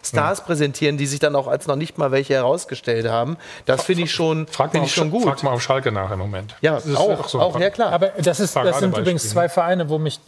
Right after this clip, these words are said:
Speaker 3: tatsächlich
Speaker 2: Ja.
Speaker 3: es in der Bundesliga, in, in, in Deutschland total nervt. Das ist Bayern München und jetzt mal als,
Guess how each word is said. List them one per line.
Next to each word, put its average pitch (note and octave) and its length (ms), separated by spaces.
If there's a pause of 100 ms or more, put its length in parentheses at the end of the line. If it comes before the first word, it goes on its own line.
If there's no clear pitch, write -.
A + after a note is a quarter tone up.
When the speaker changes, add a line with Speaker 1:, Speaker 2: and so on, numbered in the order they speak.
(160)
Speaker 3:
tatsächlich E3+ 460
Speaker 2:
Ja. F#3+ 80
Speaker 3:
es - 340
in G3 180
der D#3+ 160
Bundesliga, D#3+ 560
in, F#3 300
in, F#3+ 400
in E3+ 200
Deutschland D#3+ 380
total E3+ 340
nervt. D#3+ 280
Das C#3 80
ist A#2+ 80
Bayern D3+ 240
München E3+ 420
und D#3 320
jetzt D3+ 160
mal D3+ 120
als, C3 160